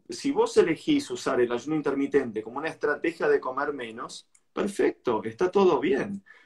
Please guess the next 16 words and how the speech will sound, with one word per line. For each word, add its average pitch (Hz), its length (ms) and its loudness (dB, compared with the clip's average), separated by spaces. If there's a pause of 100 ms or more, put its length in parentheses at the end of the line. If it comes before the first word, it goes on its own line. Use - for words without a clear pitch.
(120)
Hay 143 120 0
gente 240 220 2
que 180 80 12
prefiere 196 340 10
hacer 151 300 4
eso 135 500 2
antes 156 460 0
que 151 460 2 (540)
eh, 120 300 4
comer 147 300 0
un 156 120 0
poco 160 240 2
menos 165 300 -4
en 147 80 -6
cada 156 240 0
comida. 147 480 -4